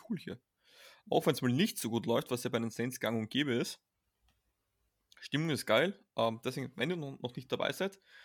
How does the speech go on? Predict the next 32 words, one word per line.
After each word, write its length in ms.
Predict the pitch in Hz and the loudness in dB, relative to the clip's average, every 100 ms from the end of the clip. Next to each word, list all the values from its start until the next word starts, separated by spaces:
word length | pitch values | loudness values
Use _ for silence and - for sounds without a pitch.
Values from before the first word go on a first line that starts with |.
| - _ | -20 _
kommt 240 | - 190 | -2 0
gerne 120 | 139 117 | 0 2
mal 220 | 117 113 | 2 0
auf 220 | - - | -6 -6
un-, 160 | 127 117 | -6 -4
in 140 | 113 | -6
unseren 240 | 110 113 | -4 -2
WhatsApp-Chat 580 | 110 - 120 - 123 - _ | -2 -2 -4 0 0 -2 _
oder 200 | 165 277 | 0 2
auch 240 | 98 - | 0 -2
auf 140 | - - | -14 -8
Discord. 420 | 117 - 175 - | -8 -4 -6 -6
Egal, 340 | - - 135 180 | -8 2 4 4
ob 180 | - - | -2 0
Anfänger 580 | 143 - 160 151 151 | -2 -2 -4 -2 -2
oder 280 | 139 135 127 - - - - | 0 0 0 -4 -20 -18 0
eingefleischter 640 | - 147 147 - 120 - | 2 2 0 0 0 0
Vollprofi, 720 | 120 - 147 - 143 139 135 139 _ _ _ - - _ _ - | -4 0 0 0 -4 0 0 0 _ _ _ -20 -20 _ _ -8
ähm, 460 | - 120 113 110 - _ _ | -6 -4 -4 -4 -8 _ _
Bene, 400 | 123 147 165 165 143 | -2 2 4 4 0
wo 100 | 131 | -4
siehst 280 | 127 123 | -4 -4
du 120 | 127 120 | -2 -2
uns 240 | 139 - | -2 -2
da? 180 | 151 139 | 0 4
Eher 220 | 117 127 | 4 4
bei 180 | 127 117 | 4 2
den 360 | 117 117 120 _ _ _ _ - _ _ _ | 2 0 -6 _ _ _ _ -20 _ _ _
Anfängern 460 | - 117 - 113 113 | -4 -4 -2 -4 -2
wahrscheinlich 380 | 113 110 110 - | -4 -4 -6 -4
da, 100 | 113 | -4
oder? 340 | 117 117 120 | 0 0 -2